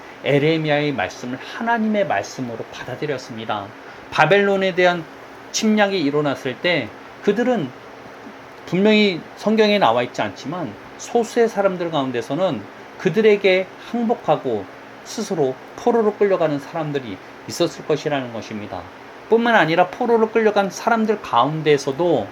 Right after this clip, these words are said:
에레미야의 말씀을 읽으며 회개하고 돌이키는 사람들이 그 가운데 있었다는 것입니다. 다니엘이 그와 같은 사람이었죠. 그는 에레미야의 말씀을 읽고 하나님 앞에 애통해가면서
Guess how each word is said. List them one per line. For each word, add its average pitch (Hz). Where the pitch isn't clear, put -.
에레미야의 208
말씀을 160
읽으며 143
회개하고 208
돌이키는 160
사람들이 143
그 160
가운데 165
있었다는 160
것입니다. 107
다니엘이 156
그와 120
같은 120
사람이었죠. 110
그는 170
에레미야의 165
말씀을 139
읽고 127
하나님 226
앞에 170
애통해가면서 135